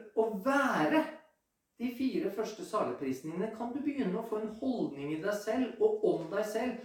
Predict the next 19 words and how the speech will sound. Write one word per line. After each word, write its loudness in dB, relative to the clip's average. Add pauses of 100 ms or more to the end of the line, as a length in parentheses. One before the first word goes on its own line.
(200)
som -2
også -4
klarer -6
å -6
sa-, -18
se -2
sant -4 (420)
på -4
mennesker -2 (420)
utenfor -4
deg -6
selv. -18 (1500)
Det -14
er -14
det -4
som -10
er -8
så -8
viktig. -10